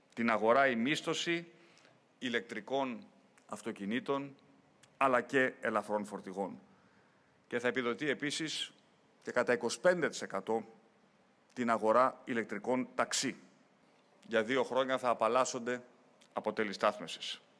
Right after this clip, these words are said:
Θα εξαιρούνται επίσης από το φορολογητέο εισόδημα οι δαπάνες για τη φόρτιση ηλεκτρικών αυτοκινήτων. Και από τα εταιρικά έσοδα θα εκπίπτει το πενήντα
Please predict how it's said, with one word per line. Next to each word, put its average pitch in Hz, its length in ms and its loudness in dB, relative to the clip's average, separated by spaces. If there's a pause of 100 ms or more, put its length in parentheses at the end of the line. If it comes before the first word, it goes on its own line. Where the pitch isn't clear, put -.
(920)
Θα - 160 -2
εξαιρούνται 139 480 2
επίσης 160 720 -2 (640)
από 127 280 0
το 135 100 -2
φορολογητέο 120 840 2 (580)
εισόδημα 165 640 4 (720)
οι 131 80 -2
δαπάνες 143 480 2
για 127 100 -2
τη 117 100 -8
φόρτιση 143 640 0 (580)
ηλεκτρικών 113 480 -2
αυτοκινήτων. 98 640 -6 (800)
Και - 80 0
από 110 140 4
τα 113 100 4
εταιρικά 113 380 4
έσοδα 165 600 2 (180)
θα - 180 0
εκπίπτει 175 640 -2 (540)
το 135 100 0
πενήντα 165 720 0